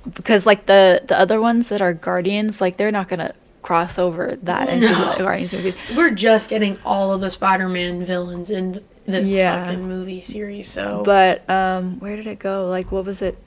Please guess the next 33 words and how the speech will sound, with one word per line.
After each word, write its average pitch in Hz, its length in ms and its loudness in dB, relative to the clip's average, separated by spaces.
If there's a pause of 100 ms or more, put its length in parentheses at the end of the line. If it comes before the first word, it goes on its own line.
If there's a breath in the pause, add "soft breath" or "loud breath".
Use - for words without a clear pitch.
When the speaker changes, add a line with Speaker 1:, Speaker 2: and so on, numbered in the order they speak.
(140)
Speaker 1:
Um, 180 380 -4 (480)
Miss 185 260 -6
Marvel? 185 440 -4
Who, 233 220 -4
who 233 200 0
did 226 140 -2
I 214 100 0
just 220 180 -6
say 214 320 -2
Speaker 2:
Yeah. 208 300 4
Speaker 1:
had 196 80 -4
the 202 240 -2 (520 soft breath)
Speaker 2:
Miss 214 220 -10
Marvel. 208 680 -6 (840)
Uh, 202 260 -6 (500)
Speaker 1:
Yeah, 208 220 8
imagine 214 320 4
Miss 208 140 0
Marvel 185 440 0
with 180 160 -2
the - 300 -4 (200)
<laughs> 208 680 2
Speaker 2:
It's - 140 -6
not 330 120 0
a 330 40 -6
kid. 208 400 -2 (680)
Speaker 1:
Yeah. 190 260 4
Speaker 2:
Isn't 254 200 0
she, 285 140 -2
like, 269 160 0
a - 60 -20
kid? 202 380 -2
Speaker 1:
Yeah. 175 260 0